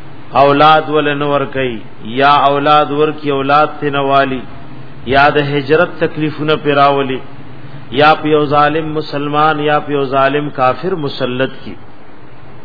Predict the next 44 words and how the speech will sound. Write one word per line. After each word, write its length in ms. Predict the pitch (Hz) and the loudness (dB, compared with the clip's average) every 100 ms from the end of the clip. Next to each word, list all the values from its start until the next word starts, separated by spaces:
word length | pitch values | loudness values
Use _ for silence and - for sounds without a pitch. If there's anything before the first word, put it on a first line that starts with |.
| - - - | -14 -14 -8
خو 100 | 131 | -6
چې 140 | 135 143 156 147 | -2 2 4 4
د 40 | 196 | 2
په 80 | 175 | 2
دغه 220 | 160 160 | 2 2
تکالیفو 720 | 160 165 147 147 147 160 156 - | 2 -2 2 4 4 0 -2 -6
کې 160 | - | -6
صبر 420 | 127 131 123 123 123 | -6 -2 0 2 2
دی، 200 | 120 143 156 | 0 0 0
نو 80 | 135 | 0
یصب 380 | 131 - 143 107 | -4 -4 -6 -4
منه، 300 | 113 104 98 - - - - - - - - | -8 -8 -12 -14 -14 -14 -14 -12 -12 -12 -6
الله 280 | 120 139 151 151 | -2 2 4 4
د 100 | 147 139 | 0 -2
سره 140 | 135 | -4
د 100 | 131 | -2
خیر 280 | 127 127 123 | -4 -2 0
اراده 360 | 117 110 104 104 | 0 -2 -4 -6
لري. 300 | 92 87 85 - - - - | -10 -10 -8 -8 -10 -10 -2
تاسو 260 | 135 147 - | 2 2 0
ته 60 | |
مخکې 300 | 170 196 - | -2 -2 -2
درس 240 | 139 156 147 | 0 0 -2
کې 100 | - | -8
تیر 180 | - 175 | -2 -2
شول، 240 | 135 117 104 - - - - | -2 -6 -6 -10 -14 -12 -6
امام 300 | 135 156 165 | 2 4 2
قرطبي 440 | 143 156 156 151 | 0 0 0 -2
ذکر 300 | 165 147 - 143 | -2 -2 -4 -4
کړی 280 | 170 147 101 - - - - | -4 -4 -6 -10 -12 -12 -6
چې 100 | 139 | 0
د 40 | 143 | 2
حضرت 260 | 147 151 156 | 4 4 4
عیسی 220 | 156 151 156 | 0 0 4
علیه 280 | 156 147 139 | 4 4 -2
السلام 400 | 143 143 143 143 | 0 2 2 2
یو 140 | 135 | -2
مرګره 440 | 131 120 113 110 90 - - - - - - - - - - | -2 -2 -2 -4 -6 -10 -14 -14 -14 -14 -14 -14 -14 -14 -6
او 100 | - 135 | 0 4
د 60 | |
هغه 320 | 143 147 151 165 | 4 4 2 0
سره 220 | 165 156 | 0 -2
په 160 | 151 | -2
دعوت 380 | 151 147 147 160 | 2 4 4 2